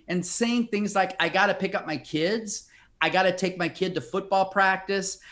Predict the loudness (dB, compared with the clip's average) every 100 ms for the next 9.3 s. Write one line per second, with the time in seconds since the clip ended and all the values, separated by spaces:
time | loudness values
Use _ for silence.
0 | -6 -2 2 2 4 2 2 -2 0 0
1 | 0 -2 0 2 4 4 2 -4 -4 -6
2 | -8 -6 2 4 6 4 2 0 0 0
3 | 2 4 4 4 0 -2 2 2 2 2
4 | 0 0 -2 0 0 -2 0 0 -2 -2
5 | -2 -4 -6 -6 -6 -4 -6 -4 -4 -4
6 | -4 -4 -2 -2 0 -2 -2 -2 -2 0
7 | 0 0 0 -4 _ _ _ _ _ _
8 | 4 6 8 8 6 4 0 -2 0 2
9 | 2 0 -6